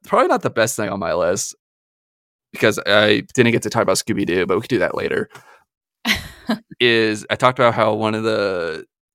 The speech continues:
Speaker 1: niches of horror television is the reality T V, the ghost hunting shows. And
Speaker 2: Yes.
Speaker 1: one from when I was a kid,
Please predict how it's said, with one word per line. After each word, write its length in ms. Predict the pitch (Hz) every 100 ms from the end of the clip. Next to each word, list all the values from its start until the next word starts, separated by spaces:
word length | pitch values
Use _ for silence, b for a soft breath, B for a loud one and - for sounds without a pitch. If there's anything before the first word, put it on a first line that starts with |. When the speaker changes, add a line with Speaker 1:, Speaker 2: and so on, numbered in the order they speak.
| _ _
Speaker 1:
niches 680 | 120 117 117 - 107 104 107
of 300 | - 98 92
horror 400 | 123 104 101 92
television 600 | - 104 107 98 104 107 - _
is 460 | 85 104 95 104 131
the 220 | - 101 95
reality 420 | 110 113 123 131
T 220 | 131 170
V, 240 | 170 180
the 120 | 135 117
ghost 300 | 156 165 139
hunting 240 | 110 104
shows. 540 | - 87 71 73 73 - _ _ _ _ _ _ -
And 120 | 123
Speaker 2:
Yes. 480 | 117 113 110 107 - - _ _ _ _ _ _ _ _ _ -
Speaker 1:
one 320 | 110 117 135
from 180 | 131 123
when 100 | 117
I 60 | 113
was 140 | 104
a 40 | -
kid, 800 | - - - 135 98 65 -